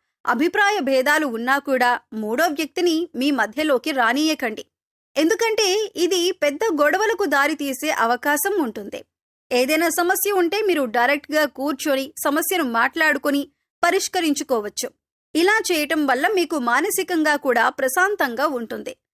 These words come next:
సమస్యలు అక్కడికక్కడే పరిష్కారమవుతాయి. ఇక ఈ సమయంలో అవివాహితులకు మంచి సంబంధం కలిసి వస్తుంది. మీరు కోరుకున్న జీవిత భాగస్వామి లభిస్తుంది.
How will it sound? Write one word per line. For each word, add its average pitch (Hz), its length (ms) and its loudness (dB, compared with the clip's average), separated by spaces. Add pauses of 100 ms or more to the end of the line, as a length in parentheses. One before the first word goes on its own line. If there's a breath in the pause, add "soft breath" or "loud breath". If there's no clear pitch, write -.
(200)
సమస్యలు 415 560 0
అక్కడికక్కడే 349 800 0
పరిష్కారమవుతాయి. 254 920 -4 (380)
ఇక 285 160 0
ఈ 311 240 0
సమయంలో 349 480 2
అవివాహితులకు 320 840 0
మంచి 254 320 -2
సంబంధం 285 540 0
కలిసి 320 300 -2
వస్తుంది. 240 540 -4 (420)
మీరు 415 300 2
కోరుకున్న 330 500 0
జీవిత 302 420 -2
భాగస్వామి 277 720 0
లభిస్తుంది. 233 580 -6